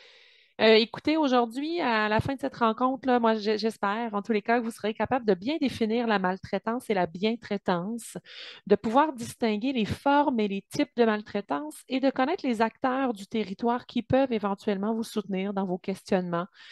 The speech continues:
euh, dans vos, dans vos besoins, euh, en lien avec un contexte de maltraitance.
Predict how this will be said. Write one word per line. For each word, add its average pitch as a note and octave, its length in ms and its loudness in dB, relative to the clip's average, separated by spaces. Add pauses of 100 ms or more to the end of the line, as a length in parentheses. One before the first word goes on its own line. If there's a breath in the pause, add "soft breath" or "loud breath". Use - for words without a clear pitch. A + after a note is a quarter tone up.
(260 loud breath)
euh, F3+ 300 4
dans F#3+ 180 2
vos, F#3 480 -6 (300)
dans F#3+ 240 2
vos G3 160 0
besoins, F#3+ 540 4 (100)
euh, F#3 160 2
en F#3 140 2
lien F#3+ 120 -2
avec G3+ 220 -4
un F#3 100 -2
contexte - 480 -10
de F#3 60 -2
maltraitance. - 800 -10